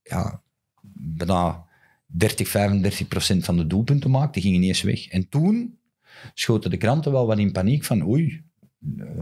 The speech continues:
gaat het wel goed komen met Lierse?" Want, hè, met de jonge gasten en, en Rekdal weg.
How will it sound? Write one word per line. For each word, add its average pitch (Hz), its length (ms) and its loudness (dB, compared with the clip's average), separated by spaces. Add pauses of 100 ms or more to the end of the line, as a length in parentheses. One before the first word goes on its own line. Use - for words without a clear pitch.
(140)
gaat 95 300 0
het - 120 -4
wel 90 160 2
goed 104 200 -2
komen 143 300 2
met 110 120 4
Lierse?" 127 420 2
Want, 117 280 2
hè, 131 120 2
met 127 200 2
de 95 60 0
jonge 87 240 2
gasten 95 500 2
en, 110 220 4
en 95 360 0
Rekdal 104 380 2
weg. 135 240 0